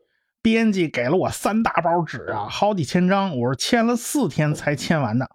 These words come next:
虽然字不太好看，您多包涵啊，但绝对每张都是我认真签出来的。这几天累得手快残了啊。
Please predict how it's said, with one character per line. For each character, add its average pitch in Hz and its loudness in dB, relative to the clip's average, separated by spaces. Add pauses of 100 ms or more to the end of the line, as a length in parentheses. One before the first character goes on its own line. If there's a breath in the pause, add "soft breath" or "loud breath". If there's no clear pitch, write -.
(100)
虽 202 0
然 185 2
字 170 -2 (120)
不 170 0
太 170 0
好 131 -2
看， 120 -2 (340)
您 156 2
多 175 2
包 151 2
涵 135 -4
啊， 107 -8 (200)
但 135 0
绝 143 0
对 165 2
每 110 -4
张 151 -2
都 160 2
是 139 -2
我 113 0
认 120 2
真 127 2
签 160 0
出 139 0
来 110 0
的。 104 -6 (560 soft breath)
这 135 0
几 113 -2
天 147 0
累 165 2
得 120 0
手 - -8
快 151 0
残 127 -4
了 165 0
啊。 104 -8